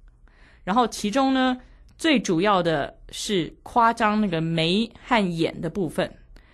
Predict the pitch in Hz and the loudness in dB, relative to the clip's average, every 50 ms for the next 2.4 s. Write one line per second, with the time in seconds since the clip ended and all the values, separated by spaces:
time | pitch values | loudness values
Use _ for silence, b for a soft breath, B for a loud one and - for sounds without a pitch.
0 | b b b b - 294 269 233 196 196 226 247 359 330 254 208 190 165 156 160 | b b b b 2 4 4 6 4 4 4 4 4 4 4 4 2 2 2 2
1 | 180 202 208 208 196 208 233 214 175 170 147 156 190 - - - 156 156 160 160 | 0 0 0 0 -2 -2 -2 -2 0 0 0 -2 -2 -4 -4 -4 -4 -2 -2 -2
2 | - 160 - 110 - - - | -2 -4 -4 -4 -8 -10 -12